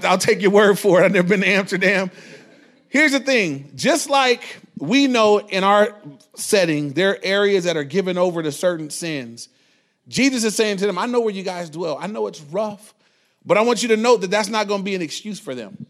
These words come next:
I know you guys, you guys live where Satan's throne is. You are in the thick of that. That's not gonna be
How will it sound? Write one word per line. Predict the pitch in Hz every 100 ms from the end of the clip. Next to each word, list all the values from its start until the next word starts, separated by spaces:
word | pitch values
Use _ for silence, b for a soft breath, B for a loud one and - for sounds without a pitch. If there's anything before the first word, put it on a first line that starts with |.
| _ _
I | 180
know | 208
you | 247 226
guys, | 196 180 160
you | 175
guys | 285 220
live | 175 180
where | 151
Satan's | 139 196 196 160 139
throne | _ - 185 185 180
is. | 147 151 131
You | 214
are | 180
in | 151 160
the | 139
thick | 131 _ 220 220 - -
of | 170 170 135 120 _ b b b
that. | 123 170 139 - _ _
That's | 196 233
not | 262 254
gonna | 220 208
be | 175 208 196 185